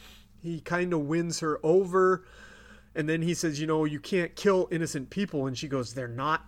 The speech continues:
innocent. They're roadblocks to my cause, and I would kill them again if I had to." And he goes, "Whoa." And she goes, "No, no, no, I didn't mean it like that." And it's like,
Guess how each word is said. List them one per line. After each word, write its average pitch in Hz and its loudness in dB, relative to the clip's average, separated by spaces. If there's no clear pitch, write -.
innocent. 143 -2
They're 143 2
roadblocks 151 4
to 160 -4
my 131 -2
cause, 147 4
and 131 -2
I 131 0
would 127 -4
kill 170 4
them 156 0
again 131 0
if 120 -4
I 123 0
had 127 2
to." 123 -4
And 123 -6
he 143 -2
goes, 123 0
"Whoa." 120 4
And 156 -4
she 202 -4
goes, 180 6
"No, 302 10
no, 370 6
no, 359 0
I 285 0
didn't 302 -4
mean 320 -2
it 302 -6
like 160 0
that." 147 -2
And 190 -4
it's 196 -6
like, 226 -10